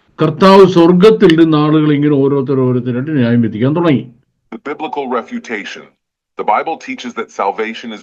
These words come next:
Speaker 2: by grace and that Christ's sacrifice on the cross was sufficient for the believer's justification.
Speaker 1: വേദപുസ്തകം പറയുന്നത് യേശുക്രിസ്തുവിന്റെ ക്രൂശ് മരണമാണ് രക്ഷയ്ക്ക്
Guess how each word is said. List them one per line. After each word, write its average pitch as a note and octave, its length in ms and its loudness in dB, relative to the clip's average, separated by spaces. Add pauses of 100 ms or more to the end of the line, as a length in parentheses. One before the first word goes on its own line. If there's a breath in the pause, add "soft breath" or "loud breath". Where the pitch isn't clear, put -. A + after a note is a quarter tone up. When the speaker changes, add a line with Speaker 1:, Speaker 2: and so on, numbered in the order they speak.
Speaker 2:
by F#2 80 -4 (160)
grace F#2 320 -10 (240)
and F2+ 140 -14
that - 180 -12
Christ's A#2 380 -8 (120)
sacrifice G2+ 600 -6
on F2+ 100 -16
the E2+ 120 -16
cross D#2+ 280 -2 (140)
was F#2 80 -12 (120)
sufficient G#2+ 500 -12
for G2+ 140 -10
the F#2 120 -14
believer's F#2+ 480 -12 (100)
justification. F2 760 -12 (220)
Speaker 1:
വേദപുസ്തകം D#3 560 6
പറയുന്നത് B2 440 2 (1200 soft breath)
യേശുക്രിസ്തുവിന്റെ G#3 1000 4 (120)
ക്രൂശ് G#3+ 320 2
മരണമാണ് B2+ 500 0 (1120 soft breath)
രക്ഷയ്ക്ക് D3 460 0